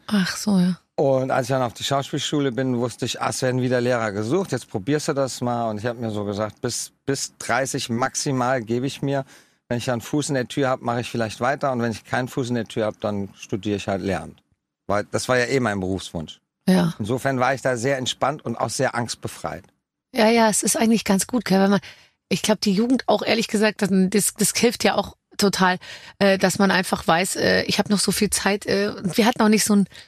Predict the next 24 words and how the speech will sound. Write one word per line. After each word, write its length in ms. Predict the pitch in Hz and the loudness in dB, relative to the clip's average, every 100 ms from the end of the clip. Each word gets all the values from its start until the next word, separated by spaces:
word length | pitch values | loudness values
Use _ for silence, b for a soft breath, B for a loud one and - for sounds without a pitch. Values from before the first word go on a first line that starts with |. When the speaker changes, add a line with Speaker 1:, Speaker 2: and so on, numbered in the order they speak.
| B - | B -12
Speaker 1:
Druck, 200 | - 370 - | -4 -2 2
ja, 160 | 226 220 | 2 2
wobei, 240 | 214 185 | 2 2
ich 140 | 185 180 | 2 -2
hatte 120 | - | -2
schon 200 | - 185 | 0 0
Druck. 260 | - 156 | 0 0
Nach 80 | 190 185 | 2 4
dem 100 | 196 | 4
Abi 260 | 185 196 | 4 4
war 80 | 170 | 4
ich 120 | 165 | 0
total 340 | - 175 160 170 | -2 -2 0 2
unglücklich. 540 | 156 165 151 160 - _ B B B - | 2 0 0 -2 -4 _ B B B 2
Nach 80 | 185 | 2
dem 100 | 254 | 4
Abi 240 | 359 339 | 4 6
war, 180 | 277 269 | 4 2
hatte 180 | 196 226 | 2 2
ich 60 | 233 | 2
echt 180 | 226 | 2
ein 20 | 220 | 2
schlechtes 380 | 208 180 196 | 2 2 2
Jahr, 200 | 190 165 | 4 2